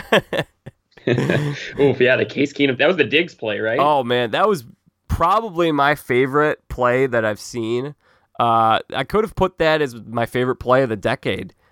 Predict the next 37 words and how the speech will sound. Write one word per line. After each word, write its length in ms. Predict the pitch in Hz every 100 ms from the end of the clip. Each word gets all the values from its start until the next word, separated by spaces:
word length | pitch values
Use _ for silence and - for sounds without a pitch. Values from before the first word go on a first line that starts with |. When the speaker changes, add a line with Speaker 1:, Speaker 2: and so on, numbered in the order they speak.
| -
Speaker 1:
on 120 | 113
that 180 | 110 87
All 180 | 110 104
Speaker 2:
Yeah, 80 | 123
Speaker 1:
Decade 260 | - 107 -
Speaker 2:
yeah, 140 | 104
and, 120 | 147 131 101
Speaker 1:
podcast. 60 | -
Speaker 2:
and, 160 | 143 139
uh, 40 |
yeah, 200 | 143 147
now 140 | 123 143
that 80 | 175
you 100 | 135
mentioned 340 | 135 135 113
All 200 | 107 117
Decade, 400 | 120 123 110 104
too, 400 | - 127 117 95 -
it 80 |
was 200 | 123 127
one 180 | 120 139
of 140 | 143 120
the 120 | 117
sickest 760 | - - 135 143 117 - -
pictures 560 | - 131 - - 107 98
of 260 | 101 101 _
the, 160 | 107 117
uh, 160 | 104 113
like, 200 | 107 -
of 180 | 110
the 80 | 107
decade, 500 | 104 110 - 104 101
too, 160 | - 107
sports-wise. 680 | - 98 107 131 131 143 - _ - _
The 100 | 117
one 220 | 120 123
where 240 | 127 123